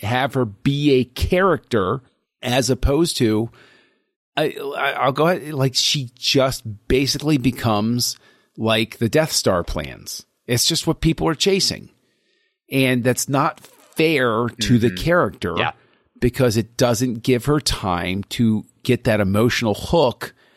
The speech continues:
Speaker 1: in a hard-hearted person like myself,
Speaker 2: Right.
Speaker 1: who needs time with that
Speaker 2: Right.
Speaker 1: character to care about what's going on.
Speaker 2: No, I, I, and I,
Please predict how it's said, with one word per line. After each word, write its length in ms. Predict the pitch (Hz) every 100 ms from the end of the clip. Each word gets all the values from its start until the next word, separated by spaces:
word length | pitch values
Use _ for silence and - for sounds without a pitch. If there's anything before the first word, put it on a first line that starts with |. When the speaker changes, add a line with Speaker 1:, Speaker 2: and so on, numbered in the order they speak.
| _ _ _ _
Speaker 1:
in 380 | 120 113 107 101
a 120 | 110 107
hard-hearted 880 | - - 120 117 - 113 98 92
person 380 | - 101 - 90
like 180 | 82 82
myself, 640 | 78 82 78 82 101 - -
Speaker 2:
Right. 240 | 82 82 - _ -
Speaker 1:
who 140 | 127
needs 400 | 131 135 135 -
time 540 | - - - 120 120 117
with 140 | 113
that 80 | 123
Speaker 2:
Right. 140 | 117
Speaker 1:
character 720 | - 104 82 80 - 92 87 - _ _ _ _
to 140 | - 107
care 600 | - - 113 90 82 90
about 220 | 87 78
what's 180 | 87 -
going 240 | 82 80
on. 180 | 78 -
Speaker 2:
No, 160 | 196 185
I, 100 | 139
I, 140 | - 147
and 260 | 170 170 -
I, 360 | 151 170 147